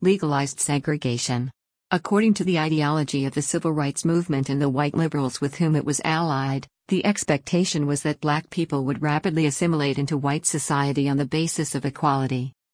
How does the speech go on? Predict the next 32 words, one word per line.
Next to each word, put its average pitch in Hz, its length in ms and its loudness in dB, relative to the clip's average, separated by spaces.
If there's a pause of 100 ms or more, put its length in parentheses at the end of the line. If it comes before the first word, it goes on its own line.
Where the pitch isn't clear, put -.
(420)
The 196 120 0
purpose 208 420 0
of 165 80 2
the 151 80 2
Moynihan 147 580 2
Report 139 440 -2
was 143 140 -2
precisely 160 600 0
to 147 120 -2
refute 160 380 0
any 160 200 2
such 165 340 -2
expectation 156 800 -2
and 139 140 0
to 151 100 -2
explain, 139 640 -2 (180)
from 170 160 0
the 160 80 2
point 202 320 2
of 151 80 -2
view 160 220 2
of 139 80 -4
the 147 80 -2
political 156 560 0
and 143 120 0
economic 151 600 0
elite 143 320 0
and 147 120 2
the 143 60 0
professional 160 600 0
managerial 147 640 0
strata, 135 580 -2